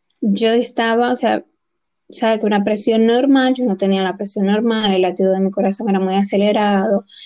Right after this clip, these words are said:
yo no podía hacer ejercicio, yo no podía moverme mucho, y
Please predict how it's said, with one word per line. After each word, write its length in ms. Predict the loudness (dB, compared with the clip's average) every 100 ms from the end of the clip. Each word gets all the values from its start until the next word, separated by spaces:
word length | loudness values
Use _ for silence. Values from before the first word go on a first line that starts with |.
| -12 -2
yo 120 | 0
no 120 | 2
podía 220 | 0 0
hacer 180 | 0 0
ejercicio, 580 | 0 0 -2 -2 0 0
yo 60 | 2
no 120 | 0
podía 180 | 0 2
moverme 360 | 2 2 2
mucho, 520 | 2 0 -2 -6 -8 -10 _ -20 -20 _ _ _ _ 0
y 560 | 2 4 2 0 -4